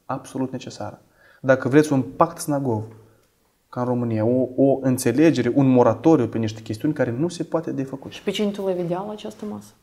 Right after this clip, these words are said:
Speaker 1: Orice om care, cel puțin, pretinde că este teafăr la cap.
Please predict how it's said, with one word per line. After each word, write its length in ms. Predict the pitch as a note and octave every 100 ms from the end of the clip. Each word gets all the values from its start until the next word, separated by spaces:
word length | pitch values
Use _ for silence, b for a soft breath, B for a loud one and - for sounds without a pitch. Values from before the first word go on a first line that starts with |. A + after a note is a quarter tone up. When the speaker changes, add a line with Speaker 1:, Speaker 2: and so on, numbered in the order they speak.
| C3+
Speaker 1:
Orice 280 | D#3+ F3+ C#3+
om 160 | E3 D#3+
care, 240 | D#3 D3+ - - - _
cel 200 | - C#3+
puțin, 280 | - D#3 D3
pretinde 380 | C#3+ D3 D#3+
că 80 | D3+
este 120 | D3 -
teafăr 280 | C#3 B2+
la 100 | C3
cap. 180 | C3 G2